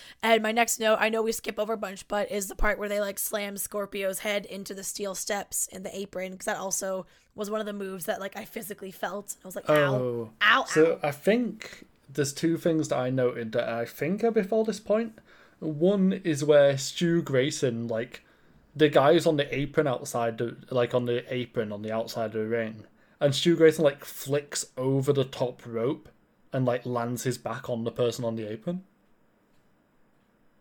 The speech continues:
Speaker 1: Damn.
Speaker 2: Did you see that one?
Speaker 1: Uh, yeah, no, now that you've said, I think I
Speaker 2: Fucking
Speaker 1: saw it, like,
Speaker 2: awesome.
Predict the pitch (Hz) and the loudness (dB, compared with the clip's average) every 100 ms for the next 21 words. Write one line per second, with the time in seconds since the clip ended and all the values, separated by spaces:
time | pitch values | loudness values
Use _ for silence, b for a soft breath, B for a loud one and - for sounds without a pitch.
0 | _ _ _ _ _ _ _ _ _ _ | _ _ _ _ _ _ _ _ _ _
1 | _ _ _ _ _ _ 208 202 226 285 | _ _ _ _ _ _ -8 -6 -6 -10
2 | 294 277 240 190 185 180 113 - 127 127 | -12 -10 -10 -12 -14 -8 -8 -6 -4 -2
3 | 135 143 139 - B B B B - 247 | -2 -6 -10 -16 B B B B -6 4
4 | 262 - 233 226 247 254 226 214 196 196 | 4 4 0 2 4 4 2 -4 -4 -4
5 | 240 254 269 - 277 302 269 254 160 139 | 0 2 4 8 8 10 10 10 8 6
6 | 123 98 | -2 -4